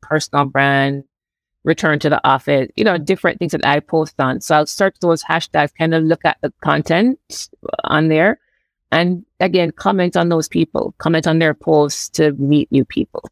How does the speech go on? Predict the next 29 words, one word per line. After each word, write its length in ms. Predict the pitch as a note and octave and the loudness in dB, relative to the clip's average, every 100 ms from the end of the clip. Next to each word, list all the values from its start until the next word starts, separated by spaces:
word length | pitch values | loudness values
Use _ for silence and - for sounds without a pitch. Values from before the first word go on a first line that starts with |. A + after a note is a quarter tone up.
| _ _ _ _ | _ _ _ _
right? 140 | C#3+ C3 | -2 0
And 120 | D#3+ | 2
I, 160 | E3 - - | 0 0 -2
and 300 | E3 E3+ - _ _ _ _ _ | -2 -2 -6 _ _ _ _ _
I, 160 | - E3+ E3 - | -2 -2 0 0
I 100 | G3 | 0
was 160 | G3+ | 0
missing 360 | A3 A#3+ C4 A#3+ | -2 -2 0 2
out 280 | C#4+ A3+ - | 2 0 -2
because 440 | F#3+ - F#3+ F3+ | -6 -2 -2 -2
there's 240 | E3+ G3 G#3 | 0 0 0
so 160 | - | -2
many 320 | A#3 A#3 A3+ - _ _ - | 0 2 0 -2 _ _ -2
other 280 | G#3+ A#3+ A3 | 0 0 -4
people 640 | - C#4 B3+ E3+ E3 C4+ A4+ _ - | -2 -2 0 0 2 0 -2 _ -4
that 400 | F#3 F3+ F3 - | 0 2 0 -2
are 100 | F3+ | 0
not 220 | F#3 G#3+ | 0 0
in 160 | F#3+ G3+ | 0 0
my 160 | F3 | 0
feed, 400 | F#3+ F#3+ F3 F3 | -4 -2 0 0
but 180 | E3 D#3 | 0 0
under 220 | - E3 D3+ | 0 0 0
the 100 | D3 | 0
hashtag, 540 | F#3 A#3+ - D#3 D3 | -2 -4 -2 0 0
you 80 | D3+ | -2
find 220 | D3+ C#3+ | 0 0
different 320 | C#3 - D3+ - | -2 -2 -6 -4
folks. 340 | - - | -8 -8